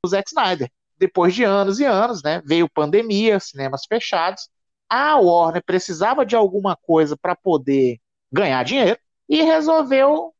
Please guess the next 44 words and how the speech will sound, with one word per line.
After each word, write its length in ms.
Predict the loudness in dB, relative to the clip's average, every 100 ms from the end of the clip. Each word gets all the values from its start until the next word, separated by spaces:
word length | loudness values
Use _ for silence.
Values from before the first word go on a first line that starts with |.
| _ _
pagar 480 | -2 0 0 2 4
o 360 | 4 2 0
Zack 280 | -2 -2 -4
Snyder 340 | -4 -4 -2 0
pra 120 | 0
ele 120 | 0
terminar 460 | -2 -2 -2 0 0
o 60 |
filme 240 | 2 -2 -2
dele. 320 | 2 2 0 -10 _
O 120 | -4
filme 240 | 0 2 2
já 100 | 2
tava 220 | -2 -2
todo 200 | -2 -2
gravado, 560 | -2 0 2 0 0 -4
né? 80 | -4
Ga-, 200 | 0 0 0
pagaram 360 | -4 -2 -2 -2
setenta, 500 | -2 -2 0 -2 -2
oitenta 300 | -2 -2 -2
milhões 320 | 0 0 0
pra 100 | -2
ele 80 | -2
terminar 480 | -2 -2 -2 -2 -2
a 60 |
produção, 580 | 0 -4 -4 -2 0 -2 _
fazer 220 | -4 -2
a 60 | -2
pós-produção 680 | -2 -2 -2 -4 -2 -4
do 100 | -2
jeito 300 | 0 0 0
dele. 340 | 0 2 2 -2 _ _ _
E 80 | -2
aí 200 | 0 2
ele 240 | 4 2 0
fez, 380 | 2 4 2 0
terminou, 520 | -2 -2 0 0 0 -2 _
fez 200 | 0 0
um 80 | -2
filme 240 | -4 -6
de 100 | -8 -6
quatro 580 | 0 0 0 -4 -6 -6 _ _
horas, 420 | -2 0 0 -2